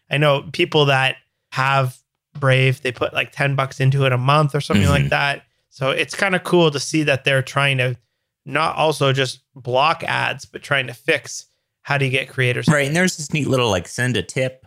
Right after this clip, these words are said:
Speaker 2: directly built into it where you can send a tip. I haven't used any of that stuff, though.
Speaker 1: Next question from Not Sure.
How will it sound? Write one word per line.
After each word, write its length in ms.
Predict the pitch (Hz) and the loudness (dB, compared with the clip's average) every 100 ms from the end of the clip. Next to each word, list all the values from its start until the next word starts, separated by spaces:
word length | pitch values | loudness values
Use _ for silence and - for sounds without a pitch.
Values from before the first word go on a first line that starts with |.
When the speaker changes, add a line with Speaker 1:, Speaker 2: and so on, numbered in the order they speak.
| _ | _
Speaker 2:
directly 380 | 101 104 107 107 | 0 0 0 -2
built 280 | 95 95 92 | 0 -2 -2
into 300 | 107 104 110 | -4 -2 0
it 80 | 98 | 0
where 140 | 80 | 0
you 120 | 76 | -2
can 220 | 82 76 67 | -6 -8 -6
send 240 | 117 120 | -4 -4
a 60 | 92 | -4
tip. 380 | 131 117 - _ _ - | -4 -6 -8 _ _ -6
I 100 | 123 | -2
haven't 180 | 104 127 | -2 -2
used 220 | 71 - | -4 -8
any 200 | 80 73 | -12 -12
of 80 | - | -6
that 180 | - - | -4 -4
stuff, 280 | - 110 - | -6 -10 -6
though. 260 | 123 - - _ _ _ _ _ - | -4 -4 -8 _ _ _ _ _ -4
Speaker 1:
Next 260 | 226 285 - | -2 -2 -2
question 340 | 254 - 233 | -2 -2 -4
from 500 | - 185 180 175 156 | 0 0 2 0 -2
Not 220 | 147 151 | -2 -2
Sure. 380 | - 143 147 220 | -2 2 2 0